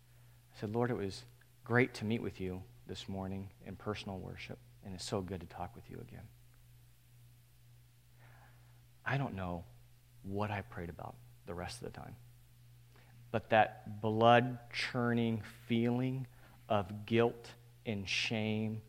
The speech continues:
of prostituting myself to be seen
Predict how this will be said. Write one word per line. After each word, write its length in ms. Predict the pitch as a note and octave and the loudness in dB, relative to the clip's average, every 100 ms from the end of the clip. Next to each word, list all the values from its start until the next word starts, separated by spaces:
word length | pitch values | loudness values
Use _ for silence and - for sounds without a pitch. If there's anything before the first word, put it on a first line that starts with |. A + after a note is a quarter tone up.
| - - - - - - | -18 -20 -20 -20 -10 -2
of 200 | G#2+ F#2+ - - - - - - - - - | -2 -2 -10 -20 -20 -20 -20 -20 -20 -16 -12
prostituting 1200 | - D3+ D3 - - A2 - A2 F#2+ F2+ F#2+ - - - | -4 -2 -2 -4 -6 -8 -6 -6 -4 -4 -6 -8 -16 -6
myself 880 | G#2+ G#2 G2 - F2 E2 - - - - - - - | 0 0 0 -4 -6 -8 -12 -14 -16 -18 -20 -20 -8
to 100 | - | -4
be 360 | G#2+ G#2+ G#2 G2+ - - - - | 0 0 0 -2 -10 -20 -20 -6
seen 720 | - - F3 F3 E3 D3 | -2 0 6 6 8 6